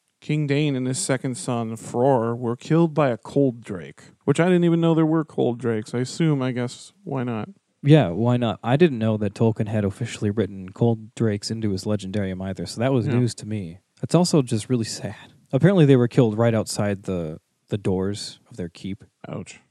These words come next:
Speaker 2: Yeah, so it was, it was sad.
Speaker 1: And following the death of the king, most of Durin's folk abandoned the Grey Mountains, never to come back again.
Speaker 2: Yeah. The dragons, the dragons got the Grey Mountains. After that, Gandalf describes the Grey Mountains as, quote,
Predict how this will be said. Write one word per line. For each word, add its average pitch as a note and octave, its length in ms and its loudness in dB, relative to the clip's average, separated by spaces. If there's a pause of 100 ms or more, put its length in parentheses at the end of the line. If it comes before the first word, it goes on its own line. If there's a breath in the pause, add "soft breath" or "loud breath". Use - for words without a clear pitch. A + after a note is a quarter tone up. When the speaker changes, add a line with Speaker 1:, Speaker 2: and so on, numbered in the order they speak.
(120)
Speaker 2:
Yeah, C2+ 220 -10
so G#2+ 220 -2
it G#2 80 4
was, F2+ 300 -6
it - 100 -12
was - 120 -16
sad. B1 380 -12 (420)
Speaker 1:
And D#3 120 -4
following D#3+ 360 4
the D3+ 100 2
death C#3 280 0
of D3+ 100 -4
the D#3 100 -4
king, E3+ 460 -4
most C#3 340 -2
of C#3 80 -6
Durin's B2 400 -2
folk B2 240 -2
abandoned G#2+ 460 -6
the G2 40 -10
Grey F#2+ 200 -8
Mountains, D#2 520 -18 (160)
never G#2 460 -10
to - 80 -16
come F#2 160 -12
back C#2+ 220 -10
again. - 340 -18 (240)
Speaker 2:
Yeah. F2 280 -6 (480)
The A#2+ 60 2
dragons, A#2+ 680 2 (180)
the B2 120 -4
dragons G#2+ 360 0
got F#2+ 220 -6
the G2 60 -6
Grey F2+ 160 -8
Mountains. E2+ 580 -14 (280)
After C3 320 0
that, C3+ 260 4
Gandalf C3 380 4
describes B2 480 0
the B2+ 80 -2
Grey A#2 220 4
Mountains A2+ 420 -4
as, G#2+ 720 -4 (300)
quote, C3+ 500 2